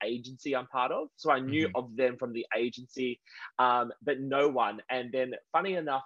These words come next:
Speaker 1: I got paired next to Brooke J on the flight to Argentina and I sat next to her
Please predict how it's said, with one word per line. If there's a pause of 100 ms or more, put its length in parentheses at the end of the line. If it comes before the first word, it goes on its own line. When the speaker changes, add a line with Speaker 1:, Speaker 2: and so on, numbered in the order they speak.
(120)
Speaker 1:
I
got
paired
next
to
Brooke
J
on
the (140)
flight (420)
to
Argentina
and
I
sat
next
to
her